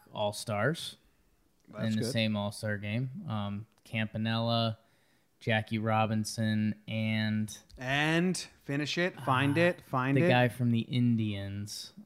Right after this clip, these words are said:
Speaker 1: Um, blanking on his name.
Speaker 2: Lou.
Speaker 1: No. Um,
Speaker 2: Tony.
Speaker 1: please stop guessing. Don't guess another name.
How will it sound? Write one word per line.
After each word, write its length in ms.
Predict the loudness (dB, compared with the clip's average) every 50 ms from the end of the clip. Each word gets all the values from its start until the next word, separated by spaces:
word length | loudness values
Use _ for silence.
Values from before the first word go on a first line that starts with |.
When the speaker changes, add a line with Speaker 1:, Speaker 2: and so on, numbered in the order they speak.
| -8
Speaker 1:
Um, 420 | -6 -6 -4 -4 -4 -4 -6 -6 -4
blanking 340 | -4 -2 -2 -2 -2 -2 -4
on 140 | -4 -4 -4
his 180 | -6 -8 -10 -12
name. 240 | -14 -14 -10 -2 4
Speaker 2:
Lou. 480 | 10 12 12 12 12 12 12 8 2 -4 -10 _ _ _ _ -18 -12
Speaker 1:
No. 320 | -8 -8 -6 -6 -8 -10 -12 -14 -18 -20 _ -18 -12 -8
Um, 480 | -6 -6 -6 -6 -8 -8 -10 -12 -12 -8 0
Speaker 2:
Tony. 440 | 4 6 8 8 8 8 6 6 4 _ _ _ _ _ _ _ _ _ _ _ -20 -20 -20 _ _ _ _ -4
Speaker 1:
please 300 | 4 6 6 8 6 6
stop 300 | 4 4 4 4 4 0
guessing. 360 | -2 -4 -4 -4 -4 -6 -2 2
Don't 200 | 4 4 6 6
guess 180 | 6 4 6 6
another 220 | 8 8 10 10
name. 300 | 12 10 10 10 8 4